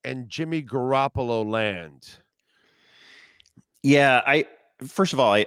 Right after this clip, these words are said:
Speaker 2: I feel like there's a very clear hierarchy here. I don't, I don't know how a lot of people feel about this, but I think Derek Carr is much better than Jimmy Garoppolo, and, and maybe this is, maybe this is me just kind of dismissing a lot of Niners quarterbacks generally, but I,
Speaker 1: And,
Speaker 2: I
Speaker 1: and he's
Speaker 2: can't,
Speaker 1: so,
Speaker 2: um,
Speaker 1: and, and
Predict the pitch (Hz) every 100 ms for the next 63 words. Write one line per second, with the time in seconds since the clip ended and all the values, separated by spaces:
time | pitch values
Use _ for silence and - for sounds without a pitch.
0 | - 120 147 135 110 107 95 87 82 90
1 | 82 - 107 87 85 76 - - - -
2 | - - _ - 92 98 104 - 120 131
3 | 143 165 240 415 415 185 381 415 339 196
4 | 190 139 127 135 - - 151 160 147 143
5 | 143 156 - 123 143 220 131 110 95 -
6 | 92 76 80 73 76 - 71 - - 76
7 | 71 69 69 71 69 - - - - 80
8 | 78 80 82 82 87 90 82 - 78 71
9 | - 80 85 85 73 76 71 76 73 73
10 | - 78 71 65 76 - 76 73 76 71
11 | 71 67 73 71 65 69 67 - 82 71
12 | - - - - 71 69 73 73 76 80
13 | - - - - - 139 139 135 139 185
14 | 165 156 156 - 160